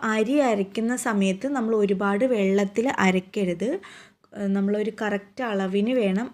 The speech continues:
അരച്ചെടുക്കാനായിട്ട്. അധികം വെള്ളം ചേർക്കാതെ കുറച്ച് കട്ടിക്ക് വേണം അരിയും അരച്ചെടുക്കാനായിട്ട്. അപ്പോൾ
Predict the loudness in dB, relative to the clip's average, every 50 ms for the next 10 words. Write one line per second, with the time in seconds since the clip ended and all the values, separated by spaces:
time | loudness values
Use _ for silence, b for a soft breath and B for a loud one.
0 | -8 -4 -2 -2 -2 -4 -6 -4 -2 -2 -2 -2 -4 -2 -2 0 2 2 4 2
1 | 2 0 -2 -6 -6 -4 -4 -4 -2 0 0 0 0 0 -2 0 0 2 2 2
2 | 0 0 -2 -4 -2 -2 -2 -4 -6 -10 -12 -10 -8 -4 -4 -4 -6 B B B
3 | B B B B -10 -8 -4 -4 -4 0 0 -2 -2 -2 -4 -6 -6 -4 0 0
4 | 0 2 2 0 -2 -4 -2 0 0 0 2 2 2 0 0 0 0 0 0 0
5 | -2 -4 -4 -2 0 0 0 -2 -2 -2 0 0 0 0 -2 -4 -6 -6 -4 -2
6 | -2 -2 -4 B B B B B B B B B -10 -4 -4 -4